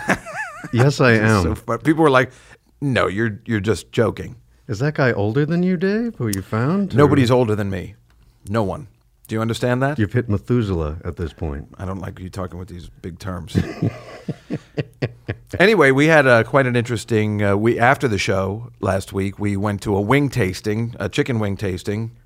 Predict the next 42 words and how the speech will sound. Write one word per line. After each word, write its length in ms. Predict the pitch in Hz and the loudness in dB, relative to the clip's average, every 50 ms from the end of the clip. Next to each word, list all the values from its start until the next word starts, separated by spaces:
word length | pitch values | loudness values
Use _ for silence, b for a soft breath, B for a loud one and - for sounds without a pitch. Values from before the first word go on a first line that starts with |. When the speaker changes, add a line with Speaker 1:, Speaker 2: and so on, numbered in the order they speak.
| _ - | _ -4
Speaker 2:
That 180 | 143 139 156 - | -4 -4 -2 0
turned 260 | - 208 202 170 143 | 0 0 2 2 2
out 180 | 131 131 110 104 | 2 2 0 -2
to 60 | 113 | -4
be 300 | 92 101 104 95 87 90 92 | -2 0 0 0 0 -2 -2
a 160 | - 92 90 | -2 -4 -6
fantastic 840 | 85 - 101 92 90 80 - - 143 151 135 110 - - 185 85 - | -4 -4 -4 -4 -4 -6 -6 -6 -4 -2 -2 -4 -6 -8 -10 -4 0
Speaker 1:
It 60 | 120 120 | 0 2
was 180 | 123 127 98 | 2 2 2
a 40 | 117 | 2
Speaker 2:
evening. 80 | 120 117 | 2 2
Speaker 1:
delightful 540 | 120 117 113 117 127 123 - - 131 127 139 | 2 4 6 6 4 4 2 2 2 2 2
evening. 460 | 127 127 120 104 107 87 87 90 90 | 2 0 -2 -2 -4 -6 -6 -8 -8
And 200 | 95 101 98 104 | -8 -6 -6 -2
most 240 | 113 120 123 117 - | 2 2 2 2 0
people 280 | 131 120 117 131 123 113 | -2 -2 0 0 2 2
would 120 | 110 101 | 2 2
say 140 | - 120 107 | 2 2 2
a 60 | 107 | 2
wine 320 | 110 117 131 143 147 143 127 | 4 4 4 4 4 2 2
tasting 400 | 127 107 95 - - 101 87 90 | 0 0 0 0 -2 -4 -4 -2
would 120 | 95 87 | -4 -4
be 120 | 85 98 98 | -4 -4 -4
a 40 | 90 | -4
delightful 480 | 98 98 92 92 98 95 - 107 98 | -2 0 0 0 0 -2 -4 -6 -6
evening, 280 | 92 90 95 107 107 101 | -4 -4 -4 -4 -2 2
but 180 | 104 101 - | 2 0 2
what 160 | 113 110 117 98 | 2 -2 -2 0
we 180 | 107 120 123 | 0 0 0
did 260 | 117 117 113 110 104 | 2 4 2 2 4
was 140 | 110 110 104 | 2 0 0
a 60 | 107 | 0
delightful 460 | 98 107 110 107 113 117 113 - 117 110 | -2 0 0 2 2 2 0 0 0 0
evening. 260 | 107 101 117 120 113 | 0 0 0 0 0
We 140 | 113 110 104 | 0 0 0
went 180 | 107 107 95 | 0 0 0
down 160 | 117 110 110 | 0 0 0
to 60 | 110 101 | 0 -2
the 80 | 101 | -2
Village. 360 | 95 113 120 120 120 120 113 | 2 4 4 4 4 2 0
My 140 | 113 104 98 | -2 -4 -4
friend 380 | 95 - 113 113 110 110 110 | -4 -4 -4 -2 -2 -2 -4